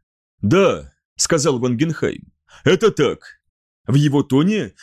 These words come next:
была дикость хладнокровного расчёта. В его позе чувствовался триумф, стоило ему выпрямиться, почуяв, как защита сестёр битвы распространилась и на него. И будто пристыженная этим действием,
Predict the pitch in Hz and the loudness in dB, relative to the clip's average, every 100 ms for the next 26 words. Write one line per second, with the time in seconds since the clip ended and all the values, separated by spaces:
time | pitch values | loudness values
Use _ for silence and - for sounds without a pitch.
0 | - 120 190 214 143 180 214 220 - - | -4 0 2 2 0 -2 -2 0 -2 -4
1 | 202 202 190 202 170 180 156 151 156 147 | 0 0 0 -2 2 0 2 0 0 0
2 | - 143 - - - _ _ _ - 120 | -2 -4 -6 -10 -20 _ _ _ -4 0
3 | 160 165 - 175 170 170 - 190 - 175 | 2 2 2 2 2 0 -2 -2 -2 0
4 | 175 - 160 165 196 220 131 - - - | 0 0 -2 -2 -2 -2 -6 -10 -20 -20
5 | - - - 214 226 208 190 185 139 185 | -10 -4 0 0 0 0 2 2 2 0
6 | 208 220 214 - - 123 - 202 226 127 | 0 -2 0 -2 0 -2 -4 -4 -4 -6
7 | - - - - 185 131 175 - 202 185 | -10 -20 -10 -2 -2 0 0 0 -2 -2
8 | 151 165 - 175 143 143 208 123 101 - | -2 -2 0 0 0 -2 -4 -2 0 0
9 | 156 - 190 - 180 196 240 233 - 190 | 0 0 -2 0 0 2 0 -2 -4 -2
10 | 156 143 113 - - _ _ _ _ - | -2 -2 -2 -8 -18 _ _ _ _ 0
11 | 160 185 226 226 - 202 - - 202 185 | 2 2 0 0 0 0 0 -2 0 0
12 | 170 165 160 151 143 120 110 170 - 208 | 0 0 2 0 0 -2 0 0 -2 -2
13 | 226 202 101 | -2 -2 -4